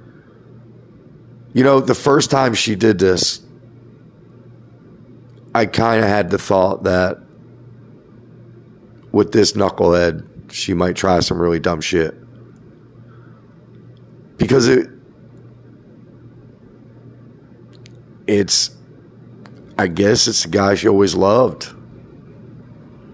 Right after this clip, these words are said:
I got my ass kicked for the story, but I guess at the end of the day, like, look,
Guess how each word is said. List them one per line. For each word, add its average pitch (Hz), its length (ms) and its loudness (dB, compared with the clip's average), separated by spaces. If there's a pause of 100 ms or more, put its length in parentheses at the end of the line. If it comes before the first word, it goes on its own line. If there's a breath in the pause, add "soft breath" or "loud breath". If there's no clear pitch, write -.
(2250)
I 113 140 2
got 117 240 2
my 113 160 0
ass 117 360 -2
kicked 90 500 -2 (2000)
for - 280 -4
the 92 100 -2
story, 98 520 2
but 87 420 0 (1800)
I 95 80 -2
guess 92 460 0 (280)
at 98 140 -2
the 104 140 0
end 101 120 0
of 101 60 2
the 95 80 -2
day, 117 360 2
like, 98 400 2 (920 loud breath)
look, 123 580 0